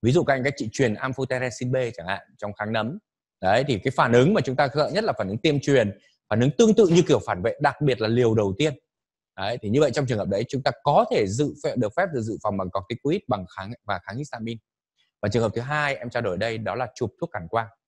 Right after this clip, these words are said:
Chắc chắn nhà mình chụp nhiều, đúng không ạ? Chụp C T chắc chắn phải tiêm thuốc. Và cái phản ứng mà chúng ta gặp nhiều nhất ở trong, sợ nhất ở trong phòng chụp, không phải nhiều nhất nhưng sợ nhất,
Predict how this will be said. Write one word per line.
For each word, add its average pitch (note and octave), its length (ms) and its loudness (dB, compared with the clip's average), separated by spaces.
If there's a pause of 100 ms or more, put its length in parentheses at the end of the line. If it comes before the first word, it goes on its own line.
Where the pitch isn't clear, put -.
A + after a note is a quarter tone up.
(360)
Chắc A#3 140 2 (100)
chắn D3 220 0
nhà C#3+ 100 -2
mình G#2+ 260 0
chụp G2 160 -6
nhiều, G2+ 220 -2 (180)
đúng G2 140 -10
không B2 100 -2
ạ? - 60 -20 (140)
Chụp B2 120 2
C F3 280 0
T - 40 2 (160)
chắc F#3 160 -2
chắn D3+ 140 -4
phải C#3+ 140 -4
tiêm B2+ 140 -4
thuốc. E3 240 -6 (480)
Và A#2 180 4
cái D#3 180 0
phản B2+ 180 -2
ứng D3 240 4
mà A3 80 -2
chúng C3+ 140 -6
ta D#3+ 80 -2
gặp C#3 260 -2
nhiều C#3 300 4
nhất G#3+ 220 2 (380)
ở F#2 180 -2
trong, A#2 160 -2
sợ - 280 2
nhất C4+ 200 2
ở C#3 120 -2
trong C3+ 140 -2
phòng A#2 160 -4
chụp, A2+ 120 -4
không - 160 -2
phải A#2+ 100 0
nhiều A#2 200 4
nhất F#3 180 -4
nhưng C3+ 80 -8
sợ - 260 -4
nhất, G#3 140 -4